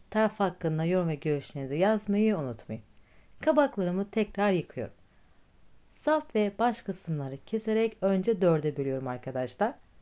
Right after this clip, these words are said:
Daha sonra da onları tekrar dilimleyeceğim. Tencerede hazırlayacağım bu tarifi çok seveceksiniz.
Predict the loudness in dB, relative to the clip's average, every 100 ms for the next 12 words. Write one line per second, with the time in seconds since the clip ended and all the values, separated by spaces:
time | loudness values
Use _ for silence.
0 | -20 _ -20 -4 4 4 2 -4 -6 -4
1 | -6 -4 0 2 0 -4 -6 -4 -4 0
2 | 0 2 0 -4 -4 -8 -8 -10 -12 -20
3 | -20 -20 _ _ -20 -20 -20 -20 -20 -20
4 | -20 -2 2 2 2 2 2 0 2 2
5 | 2 0 -2 -2 -6 -4 0 2 0 0
6 | -2 -2 -8 -8 -6 -6 -4 -8 -6 -4
7 | -4